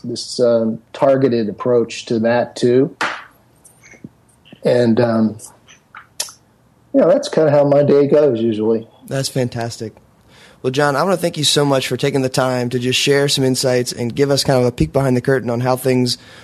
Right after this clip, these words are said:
Speaker 2: run at Kuno and just how you guys have been able to build such an awesome agency there. Uh, if folks who are listening would like to get in touch with you, what are one or two ways that are,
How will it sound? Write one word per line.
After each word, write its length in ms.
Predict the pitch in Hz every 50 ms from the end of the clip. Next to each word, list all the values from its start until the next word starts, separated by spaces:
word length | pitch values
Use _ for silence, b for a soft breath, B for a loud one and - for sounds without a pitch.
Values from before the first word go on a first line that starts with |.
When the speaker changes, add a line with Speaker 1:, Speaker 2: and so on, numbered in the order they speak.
| B B
Speaker 2:
run 180 | - - 139 143
at 100 | 139 135
Kuno 520 | - 160 147 143 143 139 139 135 135 135 127 -
and 560 | 110 120 120 117 117 113 113 113 113 - - -
just 200 | 127 127 123 -
how 400 | 139 127 123 123 123 120 120 120
you 140 | 107 120 123
guys 180 | 123 123 123
have 100 | 123 123
been 80 | 117 120
able 140 | 120 113 113
to 80 | 117
build 320 | 110 123 120 120 117 117 117
such 240 | - - 156 - -
an 60 | 123
awesome 300 | 117 123 127 - 123 117
agency 360 | 120 123 117 117 120 - 120
there. 300 | 120 120 120 120 120 120 b b b b b b b b -
Uh, 240 | 123 123 123 123 110
if 80 | 117 127
folks 340 | - - 185 226 - - - - _ 131
who 160 | 139 156 151
are 80 | 143
listening 340 | 135 139 143 - - 135 127
would 140 | 123 123 117
like 160 | 127 135 135
to 100 | - 139
get 120 | 123 135 120
in 60 | 127
touch 220 | - - 131 -
with 140 | - 120 117
you, 320 | 120 127 131 131 135 139
what 280 | 131 113 110 131 147 160
are 360 | 175 160 147 139 135 131 123 -
one 180 | - 123 135 131
or 60 | 131
two 180 | 123 - 131 123
ways 520 | 127 127 127 123 123 123 123 120 - - - _ -
that 240 | 127 120 117 117
are, 340 | 120 117 117 117 113 113 -